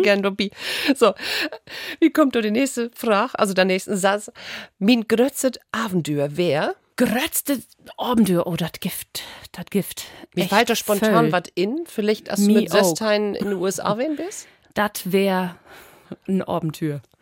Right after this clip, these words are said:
Speaker 2: Dat wär ein Jahr lang. Also ich bin mit Sestein, mit, ähm, Rotary Club Nordamerika in den Nordosten von Pennsylvania und bin dort Nord High School gegangen. Und man muss wirklich sagen,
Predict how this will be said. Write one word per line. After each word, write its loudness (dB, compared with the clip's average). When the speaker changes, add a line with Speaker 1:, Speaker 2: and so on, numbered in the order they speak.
Speaker 2:
Dat 0
wär 4
ein 6
Jahr 4
lang. -2
Also -2
ich -10
bin 0
mit 0
Sestein, -4
mit, -6
ähm, -6
Rotary -2
Club -8
Nordamerika -4
in -4
den -4
Nordosten -6
von -6
Pennsylvania -2
und 0
bin 2
dort 0
Nord -2
High -4
School -2
gegangen. -4
Und -2
man 0
muss -2
wirklich -6
sagen, -2